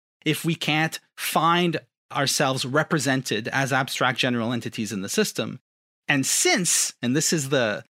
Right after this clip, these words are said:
the, the rift in things, since we are all infinite persons and not abstract general entities, we feel this reality as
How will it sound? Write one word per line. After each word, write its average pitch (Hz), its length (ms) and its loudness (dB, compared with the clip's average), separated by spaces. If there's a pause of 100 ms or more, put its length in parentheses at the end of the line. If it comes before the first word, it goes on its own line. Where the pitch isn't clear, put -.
the, 131 300 -2
the 123 180 -2
rift 180 460 2
in 113 160 -2
things, - 460 -8 (220)
since - 500 4
we 175 160 4
are 147 240 4
all 147 400 4
infinite 135 520 0
persons - 600 -4
and 110 180 -2
not 123 300 2
abstract 113 480 0
general 107 320 -2
entities, - 600 -12 (500)
we 185 640 2 (260)
feel 160 720 2 (280)
this 139 640 2
reality 131 600 2
as 117 340 -2